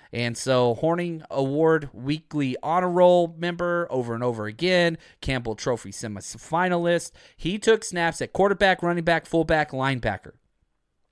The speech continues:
Let's go through his college progression, okay? Twenty eighteen was his sophomore year. Played in eight games. Um, played quarterback, twenty-three of forty-seven attempts for two hundred one yards. Also ran the ball thirty-one times, scored five touchdowns.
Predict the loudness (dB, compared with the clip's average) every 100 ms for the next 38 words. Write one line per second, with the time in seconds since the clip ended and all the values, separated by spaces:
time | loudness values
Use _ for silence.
0 | _ _ _ _ -2 -2 6 6 6 -2
1 | -4 -4 -4 -2 -2 -2 -8 -4 -4 -4
2 | -8 -8 -4 -4 -4 -14 -20 -14 0 0
3 | 2 0 0 0 -4 -2 -4 -4 -4 -4
4 | -2 0 0 -2 -2 -2 -4 -8 -6 -2
5 | 0 0 -2 0 0 0 -6 -10 -18 _
6 | _ _ _ _ _ _ -4 0 0 0
7 | 0 2 4 4 6 2 2 -4 -2 0
8 | -2 -2 0 0 0 -2 -4 0 0 0
9 | 0 0 2 -2 -6 _ _ _ -6 -2
10 | 2 0 0 -6 -2 0 2 2 2 0
11 | 2 2 0 -4 -4 0 2 2 2 2
12 | 0 0 2 2 4 0 0 -4 -2 -2
13 | -2 -2 -2 0 -2 0 -4 -4 -10 -14
14 | -20